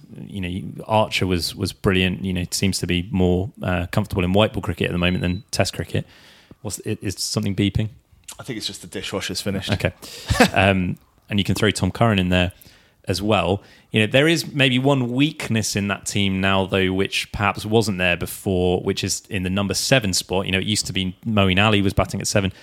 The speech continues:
Speaker 1: and at least in theory, he was a frontline batsman, and, you know, England had frontline batsmen all the way down to seven and a strong tail. Whereas now, you know, 'cause Moeen, <laughs> let's not get into it, but, you know, I think you,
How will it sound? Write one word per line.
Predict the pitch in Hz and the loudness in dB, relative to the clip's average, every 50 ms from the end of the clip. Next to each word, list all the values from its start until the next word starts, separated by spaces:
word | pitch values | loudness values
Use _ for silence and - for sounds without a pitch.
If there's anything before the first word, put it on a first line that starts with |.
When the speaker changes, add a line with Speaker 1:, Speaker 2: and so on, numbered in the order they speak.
| - - _ - | -20 -20 _ -8
Speaker 1:
and | 104 95 | -6 -4
at | 87 | -2
least | 98 92 - 95 | -2 -4 -4 -6
in | 92 | -4
theory, | - 113 110 117 107 107 95 | 2 4 4 6 6 4 2
he | 92 98 98 | 2 2 2
was | 98 92 92 | 2 2 2
a | |
frontline | 90 - - 110 98 92 92 92 90 | 0 2 2 0 2 2 0 0 2
batsman, | 90 104 - - - 101 92 | 0 -2 -2 -2 -4 -4 -2
and, | 92 92 95 - - | -2 -2 -4 -6 -6
you | 101 92 | -4 -2
know, | 92 87 - - - - - - _ _ | -2 -2 -4 -6 -14 -20 -20 -20 _ _
England | - 110 95 92 85 | -2 0 0 0 0
had | - - 110 101 - | 0 0 0 0 0
frontline | - - 107 95 104 104 95 92 | 0 2 2 2 2 2 0 0
batsmen | 92 95 92 - - 95 | 0 0 -2 -2 -4 -4
all | 92 | -2
the | 92 | 0
way | 90 90 92 | 2 2 2
down | 90 90 90 | 0 0 -4
to | - - | -4 -6
seven | - - 101 90 90 85 - _ - | -2 0 0 0 0 -4 -8 _ -4
and | 95 98 95 92 | -2 -2 0 0
a | |
strong | - - - - 87 87 | -2 -2 0 0 -2 -2
tail. | 87 - - 98 92 87 82 - - - - - _ _ _ _ - | 0 2 2 4 4 4 2 -2 -6 -20 -20 -20 _ _ _ _ 0
Whereas | 107 101 95 90 92 | 2 4 4 4 4
now, | 95 98 101 107 107 101 95 92 92 - | 2 2 4 4 4 6 4 4 2 2
you | 95 95 | 0 -2
know, | 95 95 | -2 -2
'cause | - - - 90 | -4 -6 -6 -4
Moeen, | 95 98 98 98 92 90 90 87 104 - _ - - - - - - - - - | 0 2 2 4 4 2 0 -2 -6 -12 _ -20 -20 -20 -20 -18 -20 -18 -2 4
<laughs> | - - - 90 95 - - - - | 6 6 6 4 0 -2 -4 -4 0
let's | 123 120 110 - 117 | 0 2 2 4 2
not | 107 98 | 4 4
get | 110 110 | 4 4
into | 117 104 - 104 | 4 4 4 2
it, | 90 | 4
but, | - 110 104 | 4 4 4
you | 107 98 | 4 2
know, | 95 98 | 2 4
I | 92 95 | 4 2
think | - - 110 92 | 2 2 0 0
you, | 87 92 87 | 0 -2 -2